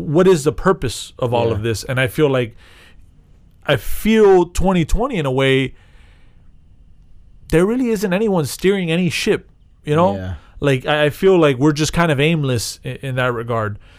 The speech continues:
Speaker 1: And like you s-, you said in, in pre-production, "Oh, you wear a fucking mask." Okay.
Speaker 2: Mm-hmm.
Speaker 1: "Oh, you can't fucking go out of the house." All right. "Yeah, that's right. Ninety-nine percent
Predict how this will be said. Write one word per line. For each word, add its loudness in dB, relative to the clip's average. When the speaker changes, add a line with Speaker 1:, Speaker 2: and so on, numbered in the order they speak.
Speaker 1:
And -2
like -2
you 0
s-, -4
you -2
said 0
in, -6
in -6
pre-production, -4
"Oh, -2
you -2
wear 2
a -4
fucking -4
mask." -6
Okay. 0
Speaker 2:
Mm-hmm. -4
Speaker 1:
"Oh, -2
you 0
can't -2
fucking -6
go 0
out 2
of -4
the -4
house." -4
All 2
right. 0
"Yeah, -4
that's -2
right. 0
Ninety-nine 0
percent -4